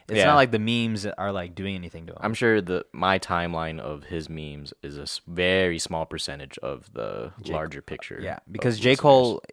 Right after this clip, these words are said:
Speaker 1: is doing numbers,
Speaker 2: Big
Speaker 1: still
Speaker 2: numbers.
Speaker 1: headlining festivals,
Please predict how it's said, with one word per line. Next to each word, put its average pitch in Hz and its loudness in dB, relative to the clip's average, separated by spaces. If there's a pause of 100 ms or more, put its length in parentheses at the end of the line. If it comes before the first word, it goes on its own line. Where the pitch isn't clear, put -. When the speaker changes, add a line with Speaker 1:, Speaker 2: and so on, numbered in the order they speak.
(160)
Speaker 1:
is 87 -10
doing 87 -8
numbers, 82 -10 (320)
Speaker 2:
Big 82 -2
Speaker 1:
still 117 2
Speaker 2:
numbers. 127 6
Speaker 1:
headlining 117 2
festivals, 98 -2